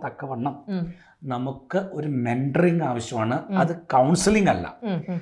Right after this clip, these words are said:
Speaker 2: ഉം.
Speaker 1: അപ്പൊ ഒരു, അത് ശരിക്കും ഒരു പേഴ്സണൽ കോച്ചിങ് ആണ്, പേഴ്സണൽ ട്രാൻസ്ഫോർമേഷൻ ആണ്.
Speaker 2: ഉം.
Speaker 1: ഈ രീതിയിലേക്ക് ഇന്ന് ഒരുപാട് പേര് ചോദിച്ചു വരുന്നുണ്ട്.
Speaker 2: ഉം.
Speaker 1: ഇന്ന് ഒരുപാട് പേര് ലോകമെങ്ങും അത് ശ്രമിക്കുന്നുണ്ട്.
Speaker 2: ഉം.
Speaker 1: ഒരു മോട്ടിവേറ്റഡ് ടു ചേഞ്ച്,
Speaker 2: ഉം.
Speaker 1: എനിക്ക് മാറണം എന്ന് ആഗ്രഹമുണ്ട്,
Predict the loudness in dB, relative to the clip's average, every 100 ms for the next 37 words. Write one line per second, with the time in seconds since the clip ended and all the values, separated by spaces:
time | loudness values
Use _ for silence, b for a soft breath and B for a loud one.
0 | -6 -2 4 4 4 4 2 4 4 4
1 | 2 2 2 2 2 -4 -2 -2 -2 -4
2 | -2 -4 -4 -2 -2 2 2 2 0 -4
3 | -4 -4 -2 -2 -4 B -6 -4 4 6
4 | 8 6 4 4 2 2 0 0 -2 -10
5 | -2 0 2 2 2 2 2 -4 -4 -4
6 | -6 -4 -6 -4 -2 0 0 -4 -10 -4
7 | -2 2 2 2 -2 0 2 2 0 -2
8 | -2 -2 -2 -4 -8 -8 -6 -4 -4 0
9 | 0 -2 B B B -2 2 4 4 4
10 | 4 6 4 0 2 0 2 0 0 -8
11 | -8 -4 -2 0 2 2 4 4 2 4
12 | 2 2 -2 -2 -4